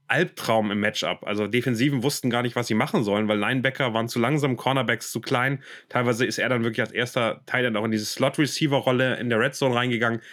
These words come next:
Das war wie so ein Cheatcode. Also das war wie, als würdest du irgendwas eingeben bei Madden und, äh, man kann nichts mehr machen. Und diese hundertelf Karriere-Touchdowns und, ähm,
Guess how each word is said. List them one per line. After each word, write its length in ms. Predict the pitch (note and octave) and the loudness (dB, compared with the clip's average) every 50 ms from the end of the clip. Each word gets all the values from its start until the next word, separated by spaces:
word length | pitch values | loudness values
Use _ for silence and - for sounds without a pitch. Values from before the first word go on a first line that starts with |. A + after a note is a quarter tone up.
| - - - | -20 -20 -14
Das 140 | - - - | -8 -2 0
war 120 | A#2+ A#2+ | 0 2
wie 40 | C3 | 2
so 80 | C3+ D3+ | 2 2
ein 80 | C3+ | 2
Cheatcode. 520 | - - - G#3+ A3 - - A#2+ F#2+ F2 - | 2 0 0 -2 -2 0 0 0 0 2 0
Also 160 | F#2 G2+ A2 | 0 0 0
das 80 | G#2+ - | 0 0
war 120 | B2+ B2+ | 2 2
wie, 100 | D3 D#3 | 2 2
als 100 | B2+ A2+ | 2 2
würdest 260 | C3+ D3 D#3 D3+ - | 2 0 0 2 2
du 40 | C#3+ | 2
irgendwas 260 | C3+ C#3 C#3+ C3+ - | 2 2 2 0 0
eingeben 460 | - - C#3 D#3+ D#3+ D3+ D3+ D3+ D3 | 0 0 2 2 2 2 2 2 2
bei 100 | B2+ B2+ | 2 2
Madden 320 | B2+ B2+ C3 C3+ E3 D#3+ C#3+ | 4 2 2 2 2 2 4
und, 260 | B2 C3 C#3 C#3 C3 | 4 2 2 2 2
äh, 160 | B2+ C3 C#3 | 2 2 2
man 160 | B2 C3 B2+ | 2 0 -2
kann 140 | - - C3+ | -2 -2 0
nichts 160 | C3+ C3+ - | -2 0 0
mehr 80 | C3+ A#2+ | 0 2
machen. 280 | A#2+ D3+ F3 - B2+ C#3 | 2 2 2 0 -2 -2
Und 520 | C#3+ - - - - - - - - A#2 | -2 -6 -12 -20 -20 -20 -20 -8 -4 0
diese 160 | A#2 A2 A#2 | 2 2 2
hundertelf 400 | A2+ A#2 C3+ B2 G#2 G#2+ C3 - | 4 2 2 2 2 0 0 0
Karriere-Touchdowns 960 | - - A2+ A#2+ A#2+ B2+ B2+ - C3 - - - B2 A#2 A#2+ A#2+ A#2+ A#2+ - | 0 0 0 2 0 0 0 -2 -2 -2 -2 0 2 2 2 2 2 0 -2
und, 400 | - - A2 A2 A2 A2 G#2 - - | -4 -2 0 0 2 0 0 0 -2
ähm, 280 | F#2+ G#2+ G#2+ G#2+ G#2 | -2 0 -2 -2 -4